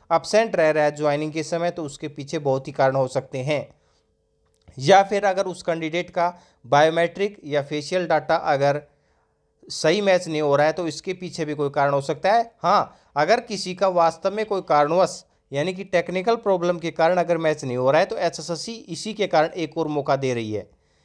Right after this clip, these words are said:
इन सभी कैंडिडेटों को अपने ओरिजिनल डॉक्यूमेंट्स भी लेके जाने हैं, एक सेट सेल्फ अटेस्टेड फोटोकॉपी का भी लेके जाना है और डाउनलोड एप्लीकेशन फॉर्म भी लेके जाना है साथियों, और एक आईडी प्रूफ भी लेके जाना है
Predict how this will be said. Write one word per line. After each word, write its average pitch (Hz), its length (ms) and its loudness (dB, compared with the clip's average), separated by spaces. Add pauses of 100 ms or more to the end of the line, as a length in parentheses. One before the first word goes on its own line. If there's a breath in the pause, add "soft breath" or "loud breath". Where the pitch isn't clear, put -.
(180)
इन 180 140 -2
सभी 180 280 2
कैंडिडेटों 170 540 0
को 180 100 2
अपने 175 220 0
ओरिजिनल 160 400 0
डॉक्यूमेंट्स 156 460 -2
भी 170 80 -4
लेके 180 240 0
जाने 175 260 2
हैं, 185 320 -2 (580)
एक 185 340 2
सेट 170 360 2
सेल्फ 156 300 0
अटेस्टेड 165 460 -4 (180)
फोटोकॉपी 165 580 -2
का 170 140 4
भी 170 80 -4
लेके 180 240 0
जाना 175 260 2
है 185 160 2 (720)
और 160 160 0
डाउनलोड 165 400 4
एप्लीकेशन 170 560 -4
फॉर्म 175 320 0
भी 175 80 -4
लेके 175 240 -2
जाना 170 220 2
है 165 40 0
साथियों, 180 380 0
और 175 100 0
एक 170 120 -2
आईडी 151 260 2
प्रूफ 151 240 -6
भी 147 120 -4
लेके 139 240 -2
जाना 131 240 0
है 165 160 0